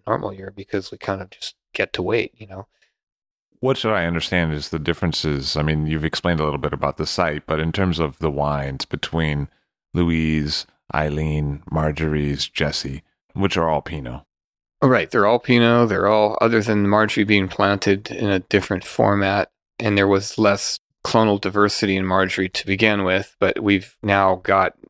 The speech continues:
Speaker 1: that same clonal diversity. Most of the differences are subtle,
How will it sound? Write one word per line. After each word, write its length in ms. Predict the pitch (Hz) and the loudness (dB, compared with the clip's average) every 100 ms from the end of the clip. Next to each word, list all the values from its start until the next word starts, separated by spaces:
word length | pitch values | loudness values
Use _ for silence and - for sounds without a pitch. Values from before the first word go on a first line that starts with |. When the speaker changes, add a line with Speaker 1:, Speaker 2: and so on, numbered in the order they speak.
| _ | _
Speaker 1:
that 260 | - 92 - _ | -2 -2 -2 _
same 360 | - 95 90 92 | -4 -2 -2 -4
clonal 400 | - 95 95 - | -4 -4 -6 -8
diversity. 640 | 98 95 - 101 95 95 _ _ _ _ _ - | -4 -4 -2 -4 -4 -6 _ _ _ _ _ 2
Most 240 | 156 - | 2 2
of 80 | 139 | 2
the 80 | 104 | 4
differences 680 | 110 - 113 - 107 101 | 2 2 -2 2 2 2
are 180 | 71 104 | 2 2
subtle, 580 | - 101 87 87 92 | 2 2 2 0 -6